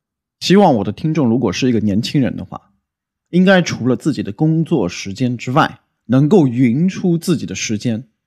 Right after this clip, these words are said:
去参与到这些居委会的工作当中，去参与到这些居委会的基层选举当中，去了解他们的流程，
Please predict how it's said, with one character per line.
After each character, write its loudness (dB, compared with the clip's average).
去 -8
参 2
与 2
到 2
这 -4
些 -4
居 -2
委 -2
会 -8
的 -10
工 -6
作 -4
当 -8
中， -8
去 -4
参 2
与 4
到 2
这 -6
些 -4
居 -4
委 0
会 -4
的 -4
基 0
层 -4
选 -4
举 -12
当 -8
中， -14
去 -4
了 2
解 2
他 -6
们 0
的 0
流 -4
程， -12